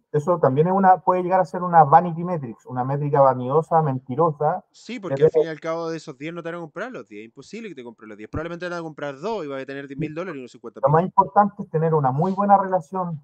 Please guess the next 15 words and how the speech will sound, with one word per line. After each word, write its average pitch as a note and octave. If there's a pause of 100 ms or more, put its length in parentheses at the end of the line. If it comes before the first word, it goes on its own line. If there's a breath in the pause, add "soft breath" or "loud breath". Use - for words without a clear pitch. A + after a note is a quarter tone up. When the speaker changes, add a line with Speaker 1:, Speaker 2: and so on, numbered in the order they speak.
(100)
Speaker 1:
con B2
el A#2+
prospecto, F3+ (440)
por B2+
eso D3+
es D#3+
tan F3+
importante F3
ser D#3+
amable, D#3
dije, D3
consultor D3
y B2
no D3
vendedor, F3+